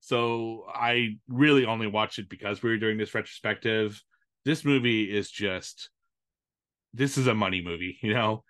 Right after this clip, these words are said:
The writing is poor. The acting is super phoned in. It's got a really, like, nineties T V movie feel, though.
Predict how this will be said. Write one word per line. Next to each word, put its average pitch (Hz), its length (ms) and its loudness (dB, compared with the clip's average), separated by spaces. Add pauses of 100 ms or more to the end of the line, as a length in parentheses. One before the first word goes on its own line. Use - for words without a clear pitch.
(140)
The 110 100 2
writing 131 380 4
is 127 120 -2
poor. 123 640 2 (460)
The 120 120 -6
acting 117 440 -4
is 107 120 -8
super 135 500 0
phoned 104 300 -4
in. 104 380 -2 (420)
It's 110 180 -8
got 131 200 2
a 120 60 6
really, 120 580 4
like, 110 240 -2
nineties 110 920 -4 (580)
T 113 240 -8
V 110 160 2
movie 104 320 2
feel, 113 400 2
though. 143 300 2